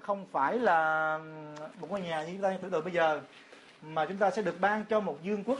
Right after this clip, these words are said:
và chúng ta là cái người vua trong cái vương quốc đó. Chúng ta, Ahmad Hassan với mọi người, chúng ta từng nghe cái người cuối cùng được vào thiên đàng, tức là cái người cuối cùng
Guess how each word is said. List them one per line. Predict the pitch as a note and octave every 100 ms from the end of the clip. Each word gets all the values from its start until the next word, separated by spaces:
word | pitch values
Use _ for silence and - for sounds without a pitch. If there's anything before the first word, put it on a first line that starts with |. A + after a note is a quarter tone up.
| C4+
và | F3+ -
chúng | A3+
ta | A3 G#3 G#3
là | F#3+ D#3
cái | - G3+
người | G3 D#3 C3+
vua | A3 A#3+ A3
trong | G#3+
cái | G3+
vương | G3+ F#3+
quốc | A3
đó. | - - - - _ _ _ _ _ - _ _ _ _ _ _ _ - - - - - -
Chúng | G#3
ta, | G3 F#3+
Ahmad | G#3+ A#3+
Hassan | G#3 G3+ G3 F#3+
với | G3
mọi | G#3 C#3+
người, | D#3 D3
chúng | D3+
ta | F3
từng | D#3+ C#3
nghe | D#3+ E3 E3 D#3+ D#3
cái | G#3+
người | F3 C#3 C#3
cuối | A3+ C#4
cùng | F#3+ D#3+
được | C#3+
vào | C#3+ C3
thiên | D#3
đàng, | D3 B2 A#2 - -
tức | F#3+
là |
cái | D#3 F#3
người | D#3 C#3
cuối | A3
cùng | A#3 D#3+ C#3